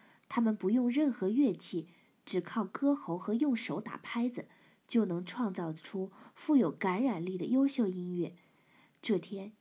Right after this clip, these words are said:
几乎所有的歌词都是针对有种族差别政策的邻国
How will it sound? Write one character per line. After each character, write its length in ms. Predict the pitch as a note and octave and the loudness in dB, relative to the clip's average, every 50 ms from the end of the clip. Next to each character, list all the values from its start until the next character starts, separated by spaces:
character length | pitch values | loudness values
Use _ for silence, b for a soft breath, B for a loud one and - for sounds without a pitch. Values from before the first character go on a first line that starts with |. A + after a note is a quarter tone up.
| _ _ | _ _
几 160 | - C4+ C#4 | 2 4 4
乎 180 | C#4 - D4+ C#4+ | 4 4 2 0
所 260 | C#4 - - F#3+ A3+ | 0 0 0 0 2
有 140 | D4+ C#4+ G#3+ | 2 2 2
的 80 | F3 | 0
歌 220 | E3+ E3+ - G#3 G#3 | -2 -2 -4 -4 -4
词 260 | G3+ - - - F#3 | -6 -8 -8 -6 -4
都 180 | F#3 G#3+ A3 A3 | -2 -2 -2 -2
是 140 | G#3+ F#3+ | -2 -6
针 300 | F3+ - G#3 G#3 G#3+ A3 | -10 -10 -8 -8 -6 -4
对 180 | A3 G#3+ F#3 E3+ | -2 -2 0 0
有 180 | E3+ F3 F#3 G3+ | 0 0 -2 -4
种 300 | F#3+ - F#3 D#3 D3 D3+ | -6 -8 -8 -8 -8 -8
族 220 | D#3 - F3 F3+ | -8 -8 -8 -8
差 320 | F3+ - - - B3 A#3+ | -8 -10 -10 -8 -8 -8
别 240 | A#3+ A#3+ G3 F3 E3+ | -6 -4 -6 -6 -6
政 280 | F3 F3 G#3 G3 F3 D#3+ | -6 -8 -8 -8 -8 -10
策 200 | E3 - F3+ E3 | -10 -12 -12 -12
的 220 | E3 D3 - - _ _ _ | -10 -12 -12 -14 _ _ _
邻 280 | - - F3 F3 F#3+ A3 | -8 -8 -8 -8 -8 -10
国 340 | - - E3+ E3 E3 E3 | -8 -4 -4 -4 -4 -6